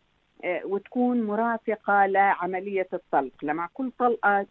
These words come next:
تعمل هذا التنفس العميق اللي بتاخده شهيق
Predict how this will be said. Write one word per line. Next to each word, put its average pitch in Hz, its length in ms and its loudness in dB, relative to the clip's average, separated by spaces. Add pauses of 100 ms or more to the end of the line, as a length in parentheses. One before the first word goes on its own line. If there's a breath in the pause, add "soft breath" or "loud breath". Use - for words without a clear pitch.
تعمل 190 380 0
هذا 180 200 -2
التنفس 170 580 -4
العميق 170 480 -2
اللي 156 120 0
بتاخده 160 420 -2
شهيق 185 460 -4